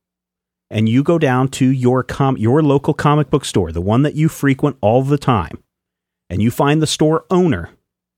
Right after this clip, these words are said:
okay? Now, granted, if the store owner isn't there all the time and realize that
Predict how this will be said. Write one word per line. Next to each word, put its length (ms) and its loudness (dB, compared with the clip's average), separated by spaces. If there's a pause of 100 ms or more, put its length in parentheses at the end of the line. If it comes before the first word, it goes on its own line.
(140)
okay? 320 -4 (540)
Now, 240 2
granted, 380 2
if 80 -6
the 80 -2
store 360 0
owner 280 2
isn't 240 -2
there 180 2
all 100 0
the 80 -6
time 300 -2
and 120 -2
realize 440 0
that 180 -4